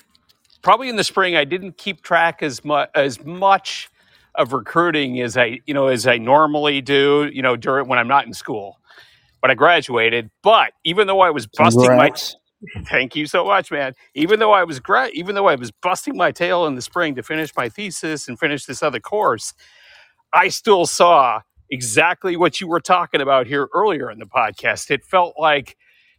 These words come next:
Speaker 1: it felt like I was watching a pinball machine rack up with all the recruiting numbers that Brian, that, you know, that Brian Brohm brought in,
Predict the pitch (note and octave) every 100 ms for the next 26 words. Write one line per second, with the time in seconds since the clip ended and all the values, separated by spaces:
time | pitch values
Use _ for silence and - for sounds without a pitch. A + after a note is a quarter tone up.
0 | _ - C#3 - G3+ G3 F#3 D#3+ C#3 -
1 | D#3+ D#3+ C3 B2 - F#3+ G#3+ E3 D3 C3
2 | B2+ - C#3+ A#2 B2+ C#3 A#2+ F3 F#3 A#2+
3 | B2+ D3 C#3 A#2+ A#2+ G#2 - A#3+ F3 B2+
4 | B2+ A#2+ A#2 C3+ - A#2+ A#2 C3+ C3 B2+
5 | - C#3 C#3 E3+ - _ - E3+ B2 B2
6 | A2 D3+ C3 A#2+ E3 D#3 A#2 C#3 C3 C#3
7 | A3+